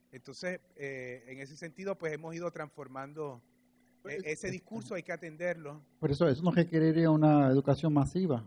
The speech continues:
Speaker 1: Sí,
Speaker 2: de
Speaker 1: va,
Speaker 2: los
Speaker 1: va a
Speaker 2: agricultores.
Speaker 1: requerir que en la mesa de Bosque Modelo, el tema de agricultura, va a haber que seguirlo trabajando, pero eso es un proceso.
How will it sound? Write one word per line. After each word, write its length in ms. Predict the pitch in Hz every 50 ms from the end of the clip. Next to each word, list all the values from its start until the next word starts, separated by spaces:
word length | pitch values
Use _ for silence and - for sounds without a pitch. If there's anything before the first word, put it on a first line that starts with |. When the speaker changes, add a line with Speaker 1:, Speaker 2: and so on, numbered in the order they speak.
| - _
Speaker 1:
Sí, 220 | - 156 151 160 190
Speaker 2:
de 40 |
Speaker 1:
va, 180 | 190 180 170 160
Speaker 2:
los 100 | 147 147
Speaker 1:
va 40 | 147
a 80 | 143
Speaker 2:
agricultores. 340 | 143 151 156 170 - - 175
Speaker 1:
requerir 280 | 170 170 175 196 208 202
que 80 | -
en 100 | 196 175
la 140 | 156 147 139
mesa 420 | 139 139 139 143 147 143 - 165 156
de 100 | 160 151
Bosque 320 | 151 156 151 - - 160
Modelo, 440 | 160 165 165 170 175 185 208 214 202
el 100 | 180 -
tema 320 | _ 151 139 139 143 147
de 60 | 151
agricultura, 680 | 151 151 151 147 139 156 151 143 _ - 170 190 202 180
va 60 | 160
a 40 | 147
haber 160 | 143 151 160
que 120 | - 190 165
seguirlo 380 | - 165 131 131 127 139 147
trabajando, 520 | 147 170 175 180 170 165 165 160 156 151 151
pero 160 | - 147 151
eso 180 | 156 - 214 196
es 40 | 214
un 80 | 202
proceso. 640 | _ - 220 208 - - 185 190 214 - - 208